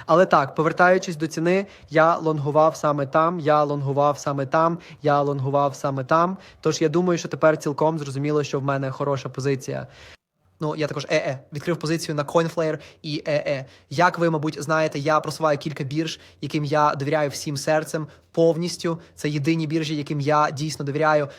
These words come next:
Bybit, Femex, Blowfin, Wix, Coinflare. Не користуйтеся іншими біржами, тому що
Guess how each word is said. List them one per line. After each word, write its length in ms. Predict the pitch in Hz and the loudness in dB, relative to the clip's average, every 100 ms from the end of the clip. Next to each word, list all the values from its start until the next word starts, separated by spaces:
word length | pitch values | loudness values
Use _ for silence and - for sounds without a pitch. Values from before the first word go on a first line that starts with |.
| - | -8
Bybit, 640 | 135 147 139 151 156 151 - _ - | 0 0 0 -2 -4 -4 -12 _ -4
Femex, 420 | 170 160 151 - - _ | 0 0 0 -6 -12 _
Blowfin, 800 | 135 135 160 156 147 165 156 156 156 _ 135 | -8 0 2 2 -2 -4 -4 -4 -10 _ -10
Wix, 480 | 131 165 160 - - _ | -4 -2 -4 -8 -16 _
Coinflare. 800 | - 165 160 147 - 151 147 147 143 _ _ _ _ _ _ - | -2 0 0 -2 -2 2 2 2 -2 _ _ _ _ _ _ -4
Не 100 | 160 | -2
користуйтеся 720 | 165 156 190 190 180 170 156 - _ | -2 -2 -4 -4 0 0 0 -8 _
іншими 380 | 170 165 165 156 | -4 -2 -2 -2
біржами, 420 | 135 147 143 143 | -2 -2 -2 -4
тому 240 | 135 143 | -6 -8
що 280 | 143 151 139 | -4 -2 -4